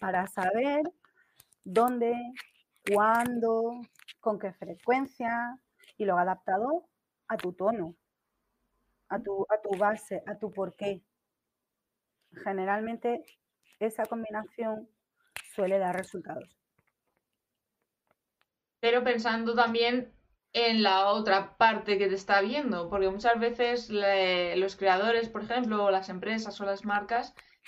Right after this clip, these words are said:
Speaker 2: tienden a hablar y contar y compartir lo que a ellos les apetece, precisamente porque muchos no tienen esa estrategia de contenido de hacia dónde
Speaker 1: Claro.
Speaker 2: estoy yendo,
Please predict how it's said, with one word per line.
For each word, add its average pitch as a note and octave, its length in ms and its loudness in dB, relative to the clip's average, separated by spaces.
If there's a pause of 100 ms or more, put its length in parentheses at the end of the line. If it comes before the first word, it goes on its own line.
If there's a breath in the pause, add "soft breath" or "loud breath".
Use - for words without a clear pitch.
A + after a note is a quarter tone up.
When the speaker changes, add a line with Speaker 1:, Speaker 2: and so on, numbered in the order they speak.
(120)
Speaker 2:
tienden C4 320 4
a B3 100 4
hablar B3 320 4
y A#3+ 80 -6
contar G#3+ 400 4
y A#3 100 -6
compartir G#3 680 0
lo F#3+ 140 -2
que F#3+ 120 0
a F#3 40 4
ellos B3 260 0
les B3+ 200 0
apetece, A#3+ 680 -2 (160)
precisamente A#3 540 0
porque F#3+ 220 -4
muchos G#3 280 -4
no G3 100 -6
tienen G#3+ 240 2
esa A3 140 2
estrategia G#3+ 520 -2
de G3+ 120 2
contenido G3+ 420 0
de G3 100 2
hacia F3+ 200 -4
dónde F3+ 220 -2
Speaker 1:
Claro. G3 180 -4
Speaker 2:
estoy F#3+ 100 4
yendo, A3 460 0